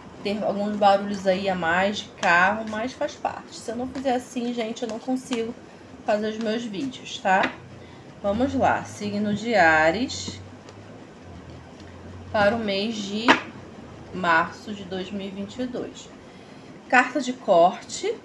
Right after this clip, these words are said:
nós temos aqui o cinco de ouros. Então, assim, questões materiais que estão, de repente,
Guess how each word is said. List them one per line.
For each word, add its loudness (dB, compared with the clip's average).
nós -6
temos -6
aqui -8
o -6
cinco -6
de 2
ouros. 0
Então, 4
assim, -2
questões 0
materiais 6
que -10
estão, 4
de -6
repente, 0